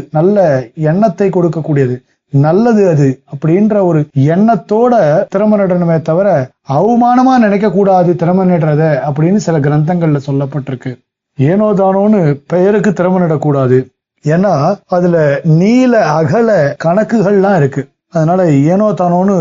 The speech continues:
திருமணம் இட்டக்கூடாது. நீளமாக, நேர்கோடாக, அழகாக, மங்களமாக, அழுத்தமாக அந்த திருமணம் இருக்கணும். நெளிவு சுழிவா, கோணல் மாணலா, எதிர இருக்கிறவர்களை பார்ப்பவர்களை பயப்பட வைக்கிறா போல பயங்கரமாலாம் திருமணம் இட்டக்கூடாதுன்னு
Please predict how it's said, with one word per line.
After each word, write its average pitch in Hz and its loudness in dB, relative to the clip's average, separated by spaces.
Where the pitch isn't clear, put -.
திருமணம் 165 -2
இட்டக்கூடாது. 131 -2
நீளமாக, 156 0
நேர்கோடாக, 160 0
அழகாக, 160 0
மங்களமாக, 165 0
அழுத்தமாக 202 0
அந்த 143 -4
திருமணம் 160 -2
இருக்கணும். 135 -2
நெளிவு 160 2
சுழிவா, 170 2
கோணல் 196 0
மாணலா, 156 2
எதிர 156 0
இருக்கிறவர்களை 165 0
பார்ப்பவர்களை 165 0
பயப்பட 180 0
வைக்கிறா 175 0
போல 202 0
பயங்கரமாலாம் 214 0
திருமணம் 190 0
இட்டக்கூடாதுன்னு 160 0